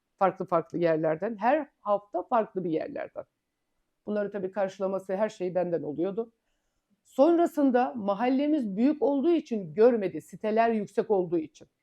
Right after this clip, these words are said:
Sonrasında çocuk parkını kaldırttık ve buradan gördüğü için buraya yer, yer belirlendi.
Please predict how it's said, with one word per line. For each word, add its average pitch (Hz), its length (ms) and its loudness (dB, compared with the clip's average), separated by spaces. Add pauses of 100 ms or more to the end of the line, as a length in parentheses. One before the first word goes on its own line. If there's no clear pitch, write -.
(120)
Sonrasında 240 640 0
çocuk 220 280 -4
parkını 180 360 -4
kaldırttık 208 760 -4
ve 196 140 -4
buradan 180 340 -2
gördüğü 175 320 -2
için 240 340 -8 (380)
buraya 247 180 0
yer, 233 380 0
yer 220 240 2
belirlendi. 160 560 -6